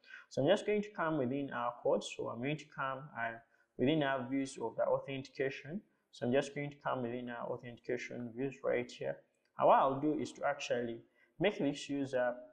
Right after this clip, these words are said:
uh, check if this user exists. So actually, where we're going to sign up a user right here, we're going to be able to catch the error that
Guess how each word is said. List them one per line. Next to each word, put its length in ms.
uh, 200
check 220
if 120
this 180
user 240
exists. 560
So 340
actually, 380
where 260
we're 180
going 240
to 80
sign 340
up 180
a 100
user 400
right 280
here, 240
we're 80
going 200
to 80
be 140
able 220
to 160
catch 260
the 80
error 380
that 180